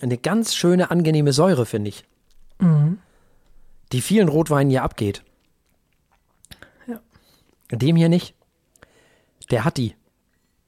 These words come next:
Speaker 1: Und das macht ihn zum einen natürlich sehr, ähm,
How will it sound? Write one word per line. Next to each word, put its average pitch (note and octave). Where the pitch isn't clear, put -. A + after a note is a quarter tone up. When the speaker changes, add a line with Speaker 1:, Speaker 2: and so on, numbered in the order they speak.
Speaker 1:
Und B2
das C#3+
macht E3+
ihn F#3
zum D3
einen F#3+
natürlich D#3
sehr, C3+
ähm, A#2+